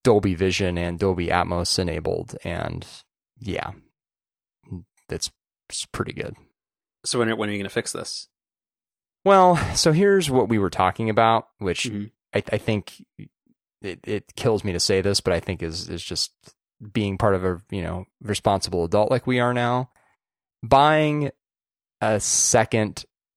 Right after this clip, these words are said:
Speaker 1: primary T V while being in the same home over the course of a year, even for a tech nerd like me, seems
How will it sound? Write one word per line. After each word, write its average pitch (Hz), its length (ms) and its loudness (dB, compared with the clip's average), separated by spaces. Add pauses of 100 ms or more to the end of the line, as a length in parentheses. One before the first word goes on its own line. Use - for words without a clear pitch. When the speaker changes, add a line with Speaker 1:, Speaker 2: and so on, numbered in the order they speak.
(320)
Speaker 1:
primary 101 600 2
T 98 300 -6
V 92 520 -4 (760)
while 95 280 4
being 95 340 0
in 90 100 -2
the 85 60 -4
same 98 380 0
home 95 720 -4
over 101 160 -2
the 95 100 -4
course - 360 0
of 95 120 -2
a 92 40 -2
year, 90 540 -2 (600)
even 123 320 2
for 95 680 2 (380)
a 95 60 -4
tech - 300 -2
nerd 92 380 -2
like 87 380 -4
me, 90 240 -4
seems 87 580 -4